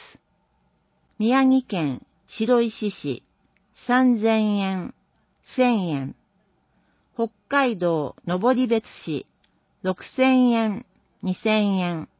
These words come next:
新潟県新発田市、四千円、千円。愛知県豊田市、三千円、千円。長野県須坂市、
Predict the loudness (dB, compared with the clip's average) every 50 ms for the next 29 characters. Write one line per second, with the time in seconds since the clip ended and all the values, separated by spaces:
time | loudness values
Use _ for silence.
0 | _ _ _ _ _ _ _ _ _ _ _ _ _ _ _ _ -2 2 4 6
1 | 6 6 6 4 2 2 0 -2 -2 -2 -4 -4 -4 -2 -4 -4 -6 -10 -14 -10
2 | -6 -2 0 0 0 0 -2 -6 -6 -6 -8 -14 -14 -14 -16 _ _ _ _ _
3 | _ _ _ -2 0 2 4 4 4 2 0 -2 -2 0 2 2 2 2 0 0
4 | 0 -2 -4 -4 -6 -8 _ _ _ _ _ _ _ -10 -4 0 2 2 2 2
5 | 0 -2 -2 -2 -4 -4 -6 -10 -14 _ _ _ _ _ _ _ _ _ _ _
6 | _ _ _ _ _ _ -2 0 0 0 -2 -4 -8 -16 -12 -8 -6 -4 -4 -4
7 | -4 -6 -8 -14 _ _ -2 0 0 2 0 0 -2 -2 -4 -4 -4 -8 -12 -12
8 | -12 _ _ _ _ _ _ _ _ _ _ _ _ -6 0 2 4 4 4 4
9 | 4 2 2 2 2 2 2 2 2 0 0 -2 -4 -6 -8 -12 _ _ _ _
10 | _ _ -4 -2 0 0 0 0 -2 -2 -2 -2 -2 -4 -6 -10 _ _ _ _
11 | _ _ _ _ _ _ _ _ _ _ _ _ _ -6 -2 0 2 2 4 4
12 | 4 4 2 0 0 -4 -4 -4 -4 -4 -6 -10 -14 -12 -10 -6 -2 -2 -2 -2
13 | -2 -6 -6 -6 -8 -10 -10 -10 -12